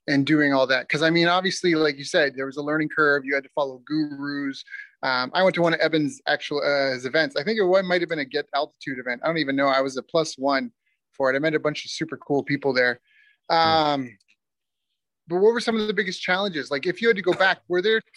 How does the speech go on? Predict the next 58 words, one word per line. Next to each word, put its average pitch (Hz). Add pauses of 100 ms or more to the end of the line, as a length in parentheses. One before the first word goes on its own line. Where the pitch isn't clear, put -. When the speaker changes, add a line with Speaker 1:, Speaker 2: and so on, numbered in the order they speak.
Speaker 1:
tiers 196
in 175
your 156
learning? 170
Like, 139
first 180
I 175
had 156
to 156
learn 151
this. 156
Like 156
you 180
said, 151
in 139
real 202
estate, 139 (340)
you 175
went 160
thirty 190
grand 170
into 139
debt. 127 (920)
Speaker 2:
Hmm. 104
Speaker 1:
You 196
said, 165
"I 151
don't 185
know 180
how 175
to 180
do 156
marketing. 151
I 143
don't 180
know 170
how 160
to -
do 143
sales." 131
So, 170 (460)
you 190
know 208
what 196
I 180
mean? 208
Was 190
there 185
a 165
progression? 165 (260)
You 170
know, 156
were 170
there 156
levels 165
that 180
you 156
kinda 160